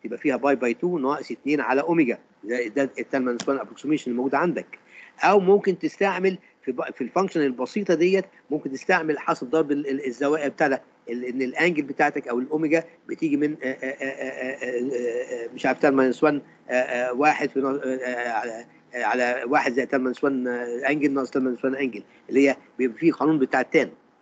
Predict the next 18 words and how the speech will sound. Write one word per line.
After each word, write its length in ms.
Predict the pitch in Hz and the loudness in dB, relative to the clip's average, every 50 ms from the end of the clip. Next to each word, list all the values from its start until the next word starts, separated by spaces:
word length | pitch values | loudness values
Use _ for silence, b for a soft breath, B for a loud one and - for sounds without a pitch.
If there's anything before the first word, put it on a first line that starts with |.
| - - _ - _ _ _ _ _ _ _ _ _ _ _ _ _ _ _ _ _ _ _ - 135 | -20 -20 _ -20 _ _ _ _ _ _ _ _ _ _ _ _ _ _ _ _ _ _ _ -4 -4
لكن 200 | 131 135 127 120 | -2 -2 0 -2
لما 160 | 123 131 135 | -2 -2 -2
يبقى 120 | 123 117 | -4 -6
في 160 | - - - | 0 2 2
عندك، 360 | 139 151 165 147 139 - - _ _ _ _ - | 4 4 4 2 0 -2 -2 _ _ _ _ -8
آه، 40 | 123 | -8
آه، 220 | 131 - 127 127 | -6 -4 -6 -6
فانكشن 380 | 113 - 160 170 - - 135 117 | -2 0 0 0 0 -2 -6 -4
فيها 260 | - 156 143 127 - | -2 -2 -2 -2 -2
أكتر 260 | 165 156 - - 147 123 | -4 -4 -2 -2 -2 0
من، 220 | 120 131 131 131 - 117 | 0 -2 -4 -4 -6 -8
من، 300 | 120 120 117 117 117 117 | -10 -10 -10 -10 -10 -10
من، 200 | 123 127 120 120 | -10 -8 -6 -8
من، 240 | 120 117 117 113 | -8 -8 -8 -10
من، 280 | 117 117 113 110 110 107 | -8 -8 -8 -10 -8 -6
من 200 | 117 117 113 - | -6 -6 -4 2
تيرم، 280 | - 160 175 175 - - b b b b b b 113 | 6 6 6 6 4 0 b b b b b b -2
أو، 200 | 117 117 117 | 0 0 0